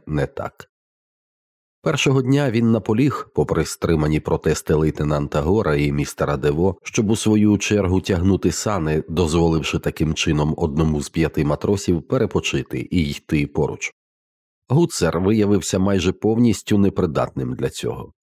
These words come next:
Упряж зі шкіри й парусини, яку виготовили вітрильний майстер зі скарбником, хитро приєднавши до буксирних мотузок вузлом, який моряки могли зав'язувати чи розв'язувати за секунду,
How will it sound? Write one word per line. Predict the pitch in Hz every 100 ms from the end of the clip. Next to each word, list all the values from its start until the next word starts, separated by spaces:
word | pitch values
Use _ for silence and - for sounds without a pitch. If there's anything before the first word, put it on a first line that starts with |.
| -
Упряж | 139 110 87 92
зі | 95 80 92
шкіри | - 110 101 95
й | 85
парусини, | 92 95 - 147 123 104 92
яку | 107 95 104
виготовили | 104 92 92 90 87 87
вітрильний | 85 95 92 85 82 85
майстер | 87 85 - - 80 -
зі | 85 80
скарбником, | 82 - 78 69 90 - 120 113 -
хитро | - 101 87 82
приєднавши | - 85 82 73 80 73 -
до | 76
буксирних | 69 - - 80 73 78
мотузок | 82 76 82 71 80 -
вузлом, | 78 73 78 85 76 71
який | 80 80 - 80
моряки | 78 80 80 85
могли | 78 73 78 71 -
зав'язувати | 78 90 85 90 76 76 76 76
чи | -
розв'язувати | 78 76 78 78 82 71 71 71 71
за | 80
секунду, | - 85 - 113 85 85